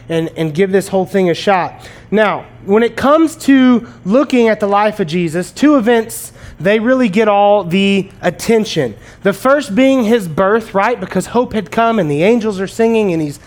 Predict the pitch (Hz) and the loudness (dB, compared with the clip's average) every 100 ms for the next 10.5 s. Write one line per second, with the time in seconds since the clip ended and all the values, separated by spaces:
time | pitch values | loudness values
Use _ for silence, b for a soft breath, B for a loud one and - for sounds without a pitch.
0 | B B - 180 - 220 262 262 202 226 | B B -6 -6 -6 -2 -2 -2 0 2
1 | 220 - 226 220 220 139 208 220 214 202 | 0 0 -2 -2 -4 -2 0 2 0 -6
2 | - 220 - 214 202 202 202 - - 202 | -6 -6 -4 -2 0 0 -2 -6 -4 0
3 | 196 196 196 185 190 185 185 196 190 151 | 0 -2 -2 0 0 -2 -4 -6 -6 -4
4 | 143 139 135 151 120 - B B B - | -6 -6 -10 -10 -10 -12 B B B -2
5 | 185 185 196 175 170 170 170 165 156 147 | 0 2 2 2 2 2 2 2 0 -2
6 | 143 156 147 120 - B B B 214 262 | -2 -4 -4 -10 -16 B B B 0 2
7 | 220 226 214 - 311 311 277 247 214 240 | 0 0 0 2 2 4 2 2 0 -2
8 | 202 180 247 160 - 196 196 185 - 151 | -2 0 2 0 -2 0 0 -2 -8 -18
9 | - - - - - - 226 294 269 233 | -20 -20 -20 -20 -14 -2 0 2 4 2
10 | 233 202 202 247 | 0 0 2 0